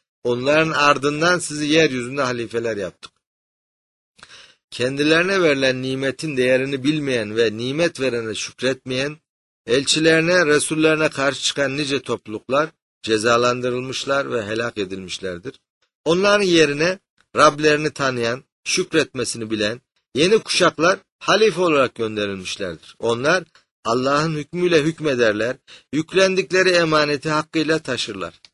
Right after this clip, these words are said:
Hazreti Adem'in şahsında halife olarak yaratılıp dünyaya gönderilen insan bu özelliğini ancak halifeliğinin gereğini yaparsa koruyabilir.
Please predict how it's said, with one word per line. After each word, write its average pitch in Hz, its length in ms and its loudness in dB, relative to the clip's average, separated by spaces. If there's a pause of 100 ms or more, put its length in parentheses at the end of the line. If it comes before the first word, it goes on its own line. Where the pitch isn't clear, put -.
(580)
Hazreti 151 500 -2
Adem'in 143 340 -2
şahsında 120 640 -4
halife 113 340 -4
olarak 123 320 -2
yaratılıp 101 520 -6 (460)
dünyaya 170 440 2
gönderilen 107 600 -2
insan 117 480 -6 (460)
bu 190 160 4
özelliğini 117 640 0
ancak 165 500 0 (300)
halifeliğinin 123 1000 -4
gereğini 113 440 0
yaparsa 107 520 0
koruyabilir. 85 840 -8